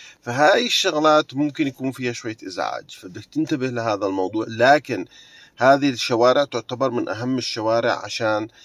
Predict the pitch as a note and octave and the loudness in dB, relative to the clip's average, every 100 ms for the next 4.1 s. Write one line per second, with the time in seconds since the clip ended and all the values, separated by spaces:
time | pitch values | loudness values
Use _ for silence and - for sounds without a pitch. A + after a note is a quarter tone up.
0 | - _ - G#2 A2+ A2 - - _ _ | -20 _ -12 -8 -8 -10 -12 -20 _ _
1 | A2 G#2 G2 F2+ _ _ _ - G2+ F#2 | -8 -8 -12 -18 _ _ _ -6 -4 -4
2 | - - A2 G2 - G2+ F#2+ F#2 - G#2 | -6 -8 -8 -10 -10 -8 -6 -6 -6 -6
3 | G2 F#2+ F2+ F2+ F#2 - - G#2+ - - | -6 -8 -16 -16 -18 -14 -4 -4 -4 -18